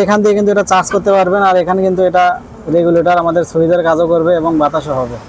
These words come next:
তো বন্ধুরা, ফ্যান ছোট হলেও কিন্তু এটা অনেক বাতাস এবং ভালো ব্যাকআপ দেয়। ভালো লাগলে শেয়ার করবেন, আপনার বন্ধুদেরকে দেখার সুযোগ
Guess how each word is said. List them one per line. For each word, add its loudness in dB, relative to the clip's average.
তো -2
বন্ধুরা, 4
ফ্যান 2
ছোট 0
হলেও 2
কিন্তু 0
এটা 2
অনেক 0
বাতাস 2
এবং 0
ভালো 2
ব্যাকআপ 0
দেয়। 2
ভালো 4
লাগলে 4
শেয়ার 2
করবেন, 0
আপনার 0
বন্ধুদেরকে 0
দেখার 2
সুযোগ -2